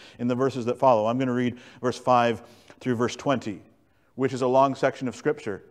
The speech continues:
So if you need to slap yourself to kind of keep yourself awake while I read, or you need to stand up and move around, that's okay. But listen now, listen now to the word of the Lord. Exodus fourteen, verse five. When the king of Egypt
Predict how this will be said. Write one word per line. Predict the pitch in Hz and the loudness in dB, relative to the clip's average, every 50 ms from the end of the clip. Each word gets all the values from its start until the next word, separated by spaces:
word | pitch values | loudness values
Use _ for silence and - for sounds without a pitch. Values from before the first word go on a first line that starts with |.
| _ _ _ _ _ _ | _ _ _ _ _ _
So | - - 123 120 | -2 0 0 2
if | 131 127 - | 0 0 -2
you | 127 | -2
need | 123 131 143 143 | 0 0 0 0
to | 127 131 | -2 -4
slap | - - 135 131 131 - | -2 2 2 2 2 0
yourself | 139 - - 139 135 | 0 0 0 0 0
to | - | 0
kind | - 139 127 | -4 -6 -6
of | 120 | -4
keep | - 139 | -6 -6
yourself | 127 - 139 131 | -4 -4 -4 -2
awake | 120 120 127 131 127 | 0 2 2 2 2
while | 139 127 123 | 0 0 2
I | 120 | 2
read, | 120 117 123 135 139 123 | 2 0 0 -2 -2 -2
or | 120 | -2
you | 120 120 | -2 -2
need | 120 123 | -2 -4
to | 120 113 | -4 -6
stand | - - 131 127 131 | -6 -4 -4 -2 -2
up | 127 135 | -2 -2
and | 123 120 | -4 -4
move | 131 131 123 | -2 -2 0
around, | 120 123 131 127 | 0 0 0 0
that's | 123 120 - | -2 -4 -6
okay. | 151 - - 127 117 117 131 131 - - - - | -6 -2 0 0 0 0 -2 -4 -10 -20 -10 -4
But | - 131 123 | -2 -2 0
listen | 127 143 170 156 - 185 165 | 2 2 2 2 0 0 2
now, | 151 135 127 123 117 113 120 139 143 - - - - - - - - - - - - - - - - - - - - | 2 4 4 4 4 2 2 0 0 -4 -12 -20 -20 -20 -20 -20 -20 -20 -20 -20 -20 -20 -20 -20 -20 -20 -20 -14 -6
listen | - 127 143 160 - - 196 175 | 2 4 4 4 4 2 0 2
now | 156 - 135 131 131 131 135 | 2 4 4 4 4 2 0
to | - 147 | -2 -2
the | 131 123 | -2 0
word | 123 131 127 127 | 0 2 2 2
of | 123 | 0
the | 120 120 | 0 0
Lord. | 123 131 123 110 98 87 - - - _ _ _ _ _ _ _ _ _ _ _ _ | 2 4 4 2 2 -2 -8 -16 -20 _ _ _ _ _ _ _ _ _ _ _ _
Exodus | - 131 131 - 143 131 127 - | -2 -2 -2 -2 -2 -2 -2 -2
fourteen, | - 131 123 120 - 127 113 104 92 - - - _ _ _ _ _ - | -2 -2 -2 0 -2 -4 -6 -6 -6 -10 -16 -20 _ _ _ _ _ -4
verse | 117 123 113 | -2 -2 -2
five. | - - 120 107 104 101 | 0 2 2 2 2 2
When | 107 131 135 | 2 0 0
the | 143 | 2
king | 127 - 185 202 | 2 2 2 2
of | 202 165 | 2 4
Egypt | 156 147 131 123 151 190 - - - | 4 4 4 2 0 0 -2 -8 -18